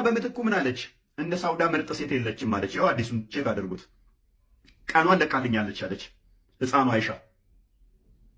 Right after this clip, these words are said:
ይኸው ሐዲሱ። ሳውዳ ሌላኛ ለምንድን ነው እሱ መሐመድ እንዲፈታት የሆነው? አንድ እድሜ መሄዷ፣ ሁለተኛ ወፍራም ስለሆነች፣ ወፍራም ነበረች እና ሽንቷ ልሸና ስትሄድ ራሱ የሙሐመድ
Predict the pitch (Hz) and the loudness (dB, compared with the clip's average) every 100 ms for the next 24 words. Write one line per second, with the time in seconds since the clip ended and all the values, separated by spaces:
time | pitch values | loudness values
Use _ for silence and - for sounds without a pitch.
0 | - 131 - - _ _ _ 120 113 107 | 2 4 4 -4 _ _ _ -2 0 -2
1 | 107 - _ _ _ _ - - - - | -6 -18 _ _ _ _ -20 -20 -14 -2
2 | 233 226 233 220 214 214 202 208 196 190 | 4 6 8 8 6 4 4 2 2 0
3 | 190 175 180 175 170 170 185 170 165 147 | 0 0 2 0 0 -2 0 0 2 2
4 | 120 - - 202 185 151 135 123 110 104 | 2 0 2 4 4 4 4 4 2 -2
5 | - _ - 208 208 202 208 165 170 160 | -6 _ 0 2 4 2 4 4 4 2
6 | 143 139 113 98 - - _ _ _ - | 0 0 0 -2 -6 -16 _ _ _ -20
7 | - 131 127 127 117 98 104 - - 151 | 0 2 4 4 2 0 -4 -4 -4 -2
8 | 277 - - - 185 185 180 196 160 156 | -2 -4 -16 -2 4 6 6 2 -2 -2
9 | 180 165 151 151 156 - - - _ _ | 0 0 2 2 0 -2 -10 -18 _ _
10 | _ _ - - - 117 131 131 117 110 | _ _ -20 -20 -10 4 6 6 4 4
11 | 104 101 110 127 135 | 2 -2 2 4 4